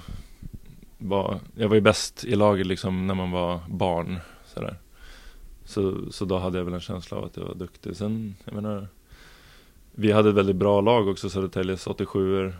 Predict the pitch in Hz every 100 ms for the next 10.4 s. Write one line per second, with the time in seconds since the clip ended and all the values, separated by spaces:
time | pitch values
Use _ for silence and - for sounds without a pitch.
0 | - - 101 92 95 92 90 90 87 -
1 | _ _ _ - _ - - 98 87 87
2 | 92 98 92 - 95 85 92 87 87 _
3 | - - - - - - - _ - 98
4 | 104 98 98 101 95 98 98 - - _
5 | - 95 95 101 98 90 - - - -
6 | - 90 87 85 82 87 - _ _ -
7 | - _ _ _ - - - 90 90 95
8 | 92 92 95 92 90 - 92 - 98 92
9 | 92 92 95 95 95 92 90 90 90 92
10 | 90 90 90 87